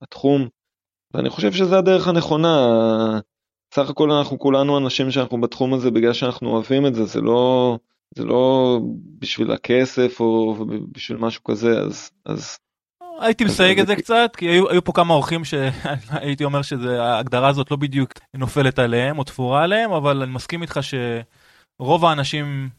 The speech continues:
Speaker 2: לפחות האורחים שהיו פה בתוכנית, הם כן בתעשייה הזאת בדיוק מהסיבות שאתה מציין.
Speaker 1: כן. תראה, גם אני לא בן אדם קנאביס קלאסי.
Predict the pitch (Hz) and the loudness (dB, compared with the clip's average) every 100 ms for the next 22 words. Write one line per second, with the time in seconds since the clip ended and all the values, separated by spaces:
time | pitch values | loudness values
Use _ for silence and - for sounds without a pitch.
0 | _ 113 - 139 131 110 147 139 131 135 | _ -12 -6 -2 0 0 -4 -2 -2 0
1 | 117 117 110 147 135 113 - 135 127 117 | -4 -4 -6 -6 -6 -4 0 0 0 -4
2 | 113 120 110 123 123 123 123 _ 117 113 | -2 0 0 2 2 2 -2 _ -8 0
3 | 131 135 117 110 113 - 107 - 107 95 | 0 2 -2 0 0 -2 -8 -6 -8 -8
4 | 135 _ _ _ _ - - 123 - - | -12 _ _ _ _ -14 -10 -10 -14 -12
5 | - 262 202 147 196 190 180 180 165 143 | -2 2 4 4 2 2 2 4 4 2
6 | 123 127 123 123 123 120 113 - 120 113 | 2 0 0 -2 -2 -2 -4 0 0 0
7 | - | -4